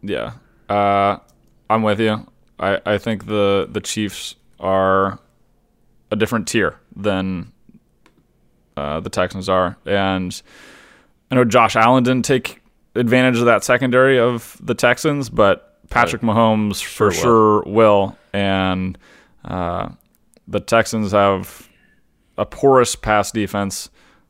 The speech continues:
Speaker 1: Uh, who knows what J J Watt will be able to, to do. Um, he looks fine, although his snaps were limited, especially in the beginning, and then sort of when it became crunch time, he played more and ended up making an impact. Um, but I just don't,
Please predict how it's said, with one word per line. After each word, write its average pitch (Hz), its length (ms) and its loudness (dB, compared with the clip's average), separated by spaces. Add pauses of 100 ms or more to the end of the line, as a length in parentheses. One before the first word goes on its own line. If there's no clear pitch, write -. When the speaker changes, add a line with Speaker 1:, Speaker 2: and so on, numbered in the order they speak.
(140)
Speaker 1:
Uh, - 60 -16
who 107 220 -4
knows 117 280 2
what 101 240 0
J 107 200 2
J 104 180 2
Watt 98 280 2
will 98 120 -2
be 101 180 -2
able 98 220 0
to, 95 280 2
to - 140 -12
do. 95 360 -2 (320)
Um, 98 280 -10
he 101 80 -6
looks 110 340 -4 (280)
fine, 107 500 -2
although 98 240 -2
his 92 100 -4
snaps 98 300 -4
were 104 100 -4
limited, 98 280 -4
especially 95 400 -6
in 98 80 -6
the 92 40 -6
beginning, 98 340 -6
and 92 120 -6
then 92 140 -6
sort 92 160 -8
of 92 60 -6
when 92 100 -6
it - 480 -14
became 92 280 -10
crunch 90 280 -12
time, 90 200 -8
he 82 120 -12 (220)
played 87 180 -8
more 92 260 -4
and 92 220 -12 (240)
ended 92 120 -4
up 87 100 -2
making 95 220 -8
an 92 80 -8
impact. 98 440 -4 (520)
Um, 92 520 -6 (1200)
but 107 140 -4
I 110 100 4
just 113 200 -4
don't, 120 260 0